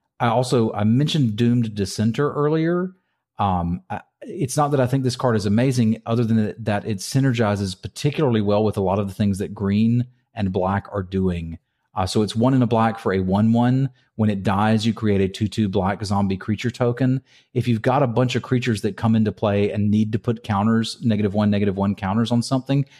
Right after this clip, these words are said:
this is just a fantastic target for that. Um, so I, I, I like that one quite a bit. Uh, Faith's, re-, or excuse me, Final Reward is worth being aware of. This is what we get for removal these days, Dave.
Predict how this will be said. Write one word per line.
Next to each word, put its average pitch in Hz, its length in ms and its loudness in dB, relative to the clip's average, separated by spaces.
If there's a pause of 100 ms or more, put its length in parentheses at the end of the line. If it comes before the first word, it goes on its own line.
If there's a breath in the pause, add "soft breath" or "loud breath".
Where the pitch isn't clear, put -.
(140)
this 123 140 0
is 123 80 2
just 110 180 -2
a 98 40 -4
fantastic 104 720 0
target 90 380 -2
for 90 160 -4
that. 78 400 -4 (880)
Um, 78 420 -4
so 98 200 0
I, 98 40 2
I, 104 200 -2
I 104 140 -4
like 107 220 0
that 107 140 0
one 110 120 0
quite 104 200 -2
a 95 40 -2
bit. 101 260 0 (640 loud breath)
Uh, 92 280 2
Faith's, - 540 -2
re-, 110 140 2 (100)
or 107 140 2
excuse 113 240 -4
me, 101 80 2
Final 131 460 2
Reward 98 640 0 (360)
is 104 160 -4
worth 107 280 0
being 101 200 2
aware 95 320 2
of. 92 240 0
This 101 200 0
is 117 100 -4
what 120 120 2
we 110 120 2
get 104 180 -2
for 98 100 0
removal 92 400 2
these 85 200 -4
days, 87 240 -4
Dave. 87 360 -2